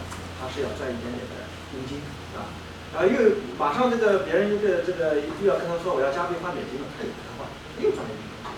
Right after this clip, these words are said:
其实是对他来说，可能原来是一千加币，来回一转，啥都没变，还是一千加币，但是他赚了两倍佣金，啊，这就是他，他赚钱的这个，这个，这个，这个原理。通过我们平台上有大量这种，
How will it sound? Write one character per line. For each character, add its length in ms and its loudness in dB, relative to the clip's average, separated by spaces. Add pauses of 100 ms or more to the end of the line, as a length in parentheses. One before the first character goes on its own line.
其 80 0
实 80 4
是 160 -2
对 80 0
他 160 4
来 80 8
说， 160 0
可 80 -6
能 80 -2
原 160 0
来 80 2
是 160 0
一 40 -2
千 120 -2
加 160 2
币， 80 -2 (640)
来 160 2
回 80 0
一 80 -2
转， 80 -4 (160)
啥 160 -2
都 80 2
没 120 0
变， 200 -2
还 80 -4
是 80 -4
一 40 -2
千 120 -6
加 160 -6
币， 160 -6
但 80 -6
是 80 -6
他 80 -6
赚 120 -2
了 80 -2
两 120 -4
倍 160 -2
佣 120 -4
金， 40 -10 (280)
啊， 440 -4 (160)
这 120 -4
就 120 -2
是 80 -8
他， 240 -2 (480)
他 240 -6
赚 160 0
钱 160 -8
的 120 -6
这 120 -6
个， 160 -6 (360)
这 80 -12
个， 200 -6
这 80 -10
个， 60 -12 (100)
这 80 -12
个 40 -12 (280)
原 160 -8
理。 80 -6 (1080)
通 240 2
过 160 6
我 160 4
们 80 0
平 160 -2
台 80 4
上 160 2
有 240 2
大 240 4
量 80 0
这 120 -6
种， 120 -4